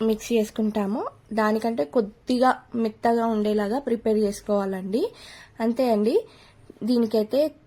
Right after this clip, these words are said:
చాలా తక్కువ ఇంగ్రీడియంట్స్ అయితే పడతాయి. మనం ఈజీగా ఇంట్లో చేసేసుకోవచ్చండి. చాలా టేస్టీగా ఉంటుంది.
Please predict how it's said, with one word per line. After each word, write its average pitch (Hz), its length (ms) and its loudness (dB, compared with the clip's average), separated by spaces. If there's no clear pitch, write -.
చాలా 220 300 2
తక్కువ 220 340 -2
ఇంగ్రీడియంట్స్ 220 680 2
అయితే 208 200 -4
పడతాయి. 202 500 -4
మనం 269 280 -4
ఈజీగా 226 480 -2
ఇంట్లో 220 360 -2
చేసేసుకోవచ్చండి. 214 920 -2
చాలా 202 380 -2
టేస్టీగా 214 600 0
ఉంటుంది. 202 500 -2